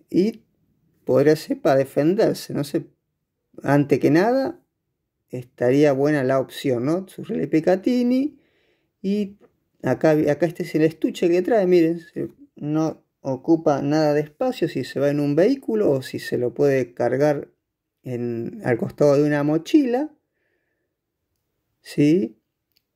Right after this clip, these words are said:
Ahí trae para incor-, para poner las balas, en la, en lo que sea la cantonera, trae el Picatinny y trae, para los que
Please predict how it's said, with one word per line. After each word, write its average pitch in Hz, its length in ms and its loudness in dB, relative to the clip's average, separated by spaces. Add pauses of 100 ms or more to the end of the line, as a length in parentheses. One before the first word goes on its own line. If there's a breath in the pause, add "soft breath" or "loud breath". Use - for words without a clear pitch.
(540)
Ahí 139 260 2
trae 147 400 2
para 131 300 -4
incor-, 120 340 -4
para 120 240 -4
poner 135 220 -2
las 139 220 0
balas, 254 640 -2 (180)
en 120 160 -8
la, 120 440 -8
en 117 120 -4
lo 113 100 -2
que 113 60 -8
sea 131 200 -2
la 127 100 0
cantonera, 156 680 0
trae 135 140 0
el 135 220 -4
Picatinny 247 720 -2
y 185 120 2
trae, 175 640 2 (540)
para 147 180 0
los 139 160 -2
que - 380 -6